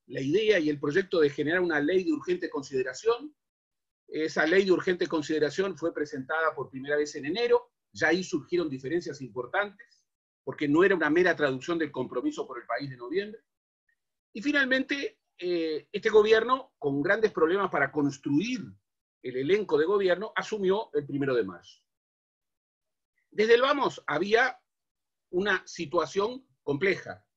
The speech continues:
porque esta coalición de gobierno tenía en su interior, bueno, partidos que no, eh, tienen una coincidencia ideológica fuerte.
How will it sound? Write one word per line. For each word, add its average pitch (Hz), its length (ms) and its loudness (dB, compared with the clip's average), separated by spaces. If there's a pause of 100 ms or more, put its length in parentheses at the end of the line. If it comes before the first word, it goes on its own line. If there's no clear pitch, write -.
(320)
porque 180 460 -4
esta - 500 0
coalición 147 460 2
de 220 60 6
gobierno 214 720 2 (340)
tenía 180 440 2
en 147 100 -2
su 143 120 -4
interior, 220 640 2 (240)
bueno, 175 440 -4
partidos 208 540 0
que 185 160 2
no, 214 480 -2 (600)
eh, 147 400 -2
tienen 208 320 2
una 202 200 2
coincidencia 185 500 0
ideológica 180 760 0 (180)
fuerte. 135 480 2